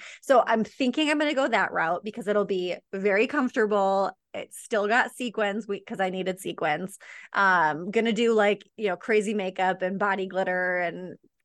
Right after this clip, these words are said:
like, cute hair and all of those things. So I, I think I'm going more on the casual route,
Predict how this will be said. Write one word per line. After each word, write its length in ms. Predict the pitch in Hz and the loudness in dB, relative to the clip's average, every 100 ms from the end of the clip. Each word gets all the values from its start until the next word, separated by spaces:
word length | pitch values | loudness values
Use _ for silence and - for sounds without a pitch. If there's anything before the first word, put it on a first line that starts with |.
| _ | _
like, 280 | 202 175 - _ | 2 2 0 _
cute 260 | - 220 | 2 2
hair 280 | 202 180 175 | 4 2 2
and 100 | 185 | 2
all 200 | 143 185 | 2 2
of 60 | 175 | 2
those 200 | 170 185 | -2 -2
things. 320 | 175 180 190 | -4 -4 0
So 240 | 233 208 - - 285 | 2 2 2 -12 0
I, 140 | 247 254 | 2 2
I 100 | 247 | 0
think 180 | 247 285 | 0 0
I'm 200 | 277 277 | 2 4
going 260 | 294 285 | 2 2
more 180 | 240 208 | 0 2
on 160 | 220 240 | 2 0
the 120 | 247 | -6
casual 600 | - 220 196 202 196 190 | -6 -2 -2 -2 0 0
route, 380 | 180 175 180 | 2 2 2